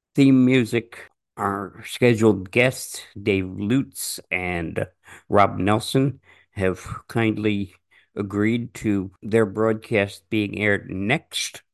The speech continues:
Friday, so that this day, this broadcast, I can dedicate to the memory of Bud Harrelson, who passed away yesterday morning,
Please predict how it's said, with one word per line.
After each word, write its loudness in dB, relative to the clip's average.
Friday, -4
so -2
that -6
this -2
day, 2
this -4
broadcast, -4
I -4
can -8
dedicate 0
to -4
the -4
memory -2
of -6
Bud -2
Harrelson, -4
who -2
passed -4
away 2
yesterday 2
morning, 0